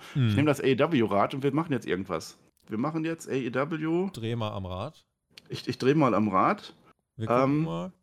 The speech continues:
Speaker 1: Wer ist nächstes
Speaker 2: wir, wir
Speaker 1: Jahr
Speaker 2: machen jetzt
Speaker 1: A E W World Champion? Oder was,
Speaker 2: Nee,
Speaker 1: was?
Speaker 2: das haben wir ja, das haben wir in der Prediction. Also da müssen wir ja dann auf die Prediction verweisen, ne? Nein, wir finden jetzt heraus, wer wird der sein, der nach Double or Nothing nächstes Jahr zur W W E wechseln wird.
Speaker 1: Ui!
Speaker 2: W W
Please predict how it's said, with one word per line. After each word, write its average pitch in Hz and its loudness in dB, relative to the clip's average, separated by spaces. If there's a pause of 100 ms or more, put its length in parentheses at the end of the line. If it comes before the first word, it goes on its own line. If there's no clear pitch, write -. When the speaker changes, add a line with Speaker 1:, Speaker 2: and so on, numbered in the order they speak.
(260)
Speaker 1:
Wer 120 2
ist 139 -4
nächstes 147 0
Speaker 2:
wir, 143 4
wir 151 4
Speaker 1:
Jahr 143 4
Speaker 2:
machen 151 2
jetzt 151 4
Speaker 1:
A 147 4
E 147 0
W 151 0
World 143 0
Champion? 185 -6
Oder 131 -2 (140)
was, - -16
Speaker 2:
Nee, 120 6
Speaker 1:
was? 123 6
Speaker 2:
das 117 2
haben 156 4
wir 151 10
ja, 131 8
das 113 2
haben 233 4
wir 240 6
in 160 4
der 139 6
Prediction. 113 -2
Also 104 -4
da 95 -2
müssen 180 0
wir 151 6
ja 135 6
dann 120 2
auf 113 -4
die 117 -6
Prediction 104 -6
verweisen, 87 -4
ne? 117 -4 (360)
Nein, 117 2
wir 127 4
finden 170 2
jetzt 151 4
heraus, 143 4
wer 160 4
wird 165 -2
der 147 4
sein, 123 -2 (320)
der 165 4 (220)
nach 139 2
Double 175 -2
or 156 -2
Nothing 135 -4
nächstes 104 -8
Jahr 120 -4
zur 165 -14
W 180 -6
W 175 -4
E 165 -4
wechseln 85 -6
wird. - -10 (180)
Speaker 1:
Ui! 226 6 (200)
Speaker 2:
W 127 -6
W 123 -4